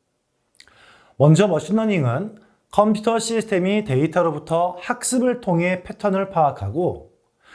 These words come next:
이러한 학습을 기반으로 새로운 데이터를 예측하거나 결정하는 인공지능의 한 분야입니다. 이를 위해서는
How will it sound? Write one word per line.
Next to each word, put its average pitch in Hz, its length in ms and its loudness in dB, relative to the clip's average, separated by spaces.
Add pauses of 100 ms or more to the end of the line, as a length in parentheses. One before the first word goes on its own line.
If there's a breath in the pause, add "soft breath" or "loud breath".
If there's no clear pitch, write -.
(280 loud breath)
이러한 156 400 4
학습을 208 520 0
기반으로 147 760 -2 (280 soft breath)
새로운 220 480 2
데이터를 175 560 0
예측하거나 123 920 -4 (400 soft breath)
결정하는 165 840 2
인공지능의 151 1000 -2
한 254 300 0
분야입니다. 139 720 -2 (1160 soft breath)
이를 180 320 6
위해서는 160 600 -2